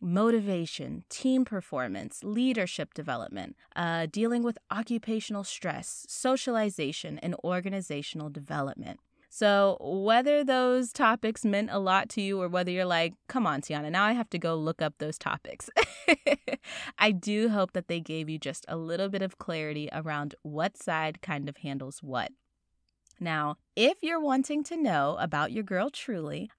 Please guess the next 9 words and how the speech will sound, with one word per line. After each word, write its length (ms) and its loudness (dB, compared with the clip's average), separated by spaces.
I 160 4
will 160 -2
tell 240 -6
you 300 -4
I 280 -2
do 360 -2
fall 600 -2
more 380 -4
heavily 560 -6